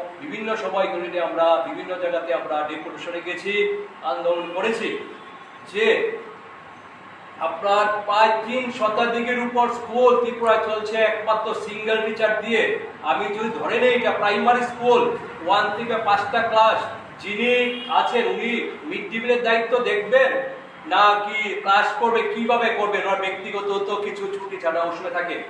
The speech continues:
তিনশোর উপর স্কুল চলছে মাত্র সিঙ্গেল টিচার দিয়ে। এবং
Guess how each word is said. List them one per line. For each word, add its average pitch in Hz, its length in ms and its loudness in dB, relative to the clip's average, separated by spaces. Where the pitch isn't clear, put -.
তিনশোর 220 440 -4
উপর 220 120 0
স্কুল 208 200 -6
চলছে 202 200 -4
মাত্র 190 260 -2
সিঙ্গেল 196 360 -6
টিচার 185 260 -2
দিয়ে। 190 160 -4
এবং 240 200 4